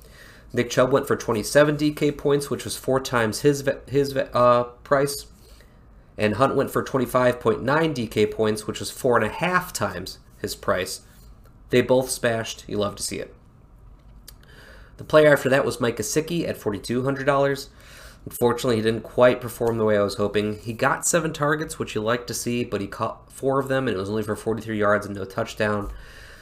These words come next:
Only eight point three points, which wasn't even quite two times his salary, so that's a miss.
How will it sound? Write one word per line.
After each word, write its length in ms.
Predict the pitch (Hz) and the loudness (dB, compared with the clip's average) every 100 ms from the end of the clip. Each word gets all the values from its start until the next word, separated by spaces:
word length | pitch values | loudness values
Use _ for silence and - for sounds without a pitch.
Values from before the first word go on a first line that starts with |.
| - - - | -20 -20 0
Only 320 | 110 113 - | 2 4 2
eight 280 | 113 - - | 0 -2 -4
point 220 | 113 - | -2 -2
three 200 | 117 107 | -4 -2
points, 640 | - 135 135 131 - - | 2 2 2 0 -6 -2
which 180 | 113 107 | -2 2
wasn't 300 | 110 110 117 | 2 2 0
even 180 | 107 107 | -4 -4
quite 360 | - 107 104 - | 0 2 2 -4
two 160 | 110 | -8
times 340 | 101 107 101 98 | -4 -2 -2 -4
his 140 | 92 | -2
salary, 420 | 101 98 101 98 | 0 0 -2 -4
so 140 | 95 98 | -4 -4
that's 260 | 98 - | -4 -4
a 40 | 101 | -6
miss. 460 | 92 78 - - | -6 -6 -6 -8